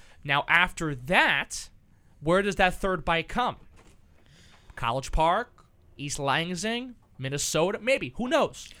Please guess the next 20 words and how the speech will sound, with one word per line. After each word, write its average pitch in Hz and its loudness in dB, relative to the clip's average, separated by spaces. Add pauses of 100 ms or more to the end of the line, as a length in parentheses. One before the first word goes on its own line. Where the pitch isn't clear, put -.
(220)
But 185 0
you 147 -2
gotta 180 2
get 190 -2
it 160 -4
done. 156 0
And 156 -2
this 214 0
year, 190 0 (160)
especially 214 0
with 208 0
how 208 4 (120)
lenient 214 -6
your 160 -8
s-, - -8 (140)
and 165 0
again, 147 -2
minus 175 -2 (180)
Ohio 165 0
State - -10